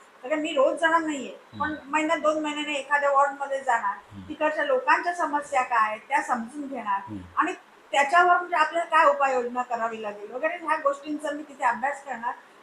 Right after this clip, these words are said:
Speaker 1: आणि त्या गोष्टी मी त्या कशा सोडवता येतील हे बघणार. असं खूप सारं माझं आहे विजन.
Speaker 2: ताई, मला सांगा की जागतिक पर्यटन स्थळ आहे,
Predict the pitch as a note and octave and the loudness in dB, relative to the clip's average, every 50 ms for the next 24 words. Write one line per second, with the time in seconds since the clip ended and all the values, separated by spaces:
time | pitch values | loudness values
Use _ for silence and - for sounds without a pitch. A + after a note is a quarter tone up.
0 | - - C#4 C#4+ - D4 D4+ D4+ D4+ D#4 D#4 C#4+ - - - - - - - - | -2 0 0 0 0 -2 -4 -2 -2 -2 -4 -4 -8 -12 -20 -20 -20 -20 -20 -20
1 | - - - - - - - - - - - - - F4 F4 F4 F4 F4 - F#4+ | -20 -20 -20 -20 -20 -20 -20 -20 -20 -20 -10 -2 0 0 2 2 -2 -4 -4 -8
2 | F#4 F#4+ G4 - F4 F4 - - - - - - - - - D4+ - - - - | -8 -10 -6 -4 -4 -4 -4 -8 -16 -20 -20 -20 -12 -6 -6 -2 0 2 2 4
3 | F4+ C#4+ C#4+ D4+ D#4 D#4 D#4+ D#4 C#4+ - - D#4+ E4+ - - - - - - - | 6 6 6 6 6 4 2 2 0 0 -2 -8 -12 -14 -18 -20 -20 -20 -20 -20
4 | - - - - A4 G4 F#4 C4+ G#3+ G3+ G3 E3+ E3+ - - - - - - - | -20 -16 -8 -6 -2 0 2 0 0 0 -4 -8 -8 -10 -12 -18 -20 -20 -20 -20
5 | - - - - - - F#4 G4 G4+ - G4 F4 F4 F4+ F4+ F4 F4+ - - - | -20 -20 -20 -20 -12 -8 -8 -8 -4 -2 0 0 2 4 4 4 2 0 -2 -10
6 | - C4 B3+ C#4 C#4 D#4 D4 - - - C#4 D4 D4 C4 A#3 G#3+ G#3 A3 A#3 C#4 | -16 -8 -8 -6 -2 -2 -2 0 0 0 -2 -2 -4 -8 -10 -10 -8 -8 -8 -8
7 | - - _ - - - - - _ - - - - _ _ _ _ - C#3+ D#3 | -10 -14 _ -20 -20 -20 -20 -20 _ -20 -20 -20 -20 _ _ _ _ 2 2 4
8 | E3 E3+ E3+ E3+ D#3 D3 D3+ C3+ B2+ B2+ C#3+ C#3 B2 B2+ A#2 G#2+ A2 G#2+ A2 - | 4 2 -2 -4 -8 -12 -10 -8 -2 0 0 0 0 -2 -4 -4 -4 -6 -4 -6
9 | C3 A#2+ A#2 B2+ A#2 - - - D#3+ D3+ _ - B2+ B2+ B2+ - C3 B2+ B2 A#2+ | -10 -2 0 0 0 0 -2 -6 -8 -6 _ 0 0 0 0 -2 -4 -6 -6 -8
10 | - - A#2 A2+ A2 G#2 F#2 - G2 F#2+ | -8 -6 -4 -2 -2 -2 -2 -6 -10 -14